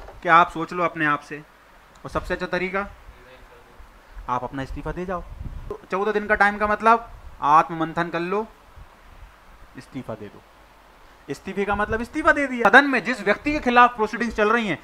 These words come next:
और वही उसका अध्यक्ष बना रहे, उनके खिलाफ बिल आएगा, बोलेंगे जो against में, नहीं हम बोलने नहीं देंगे,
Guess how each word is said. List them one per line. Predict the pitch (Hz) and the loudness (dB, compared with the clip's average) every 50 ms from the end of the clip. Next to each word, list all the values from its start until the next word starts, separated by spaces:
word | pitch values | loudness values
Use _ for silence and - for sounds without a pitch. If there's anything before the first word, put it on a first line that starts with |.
| - - - | -8 -4 -2
और | 185 175 | 0 4
वही | 175 208 240 294 | 6 8 8 8
उसका | 285 269 254 - - 247 | 8 6 4 2 2 0
अध्यक्ष | 233 202 196 233 226 - | 2 4 4 4 4 4
बना | 208 226 226 | 4 6 6
रहे, | 226 214 220 214 214 - _ _ _ _ _ _ _ _ _ _ _ _ _ _ _ _ _ _ _ _ - - - - - - - - - - - - - - 196 | 6 6 4 -2 -8 -12 _ _ _ _ _ _ _ _ _ _ _ _ _ _ _ _ _ _ _ _ -20 -20 -20 -20 -20 -20 -20 -20 -20 -20 -20 -20 -20 -4 -2
उनके | 202 214 233 247 | 0 0 0 0
खिलाफ | 240 226 233 240 233 | 2 6 8 8 8
बिल | 196 240 247 | 8 8 8
आएगा, | 247 240 233 226 226 | 10 10 8 8 6
बोलेंगे | 226 226 233 233 226 220 202 | 4 4 4 2 0 -2 -4
जो | 190 170 196 226 | -2 4 6 6
against | 233 226 214 214 240 240 - | 6 6 4 2 2 0 0
में, | 247 226 226 | -2 -2 0
नहीं | 226 240 | 0 0
हम | 226 208 202 | 0 2 4
बोलने | 196 220 233 240 240 | 6 6 6 6 2
नहीं | 233 226 | 0 -2
देंगे, | 202 202 196 190 | -6 -6 -8 -10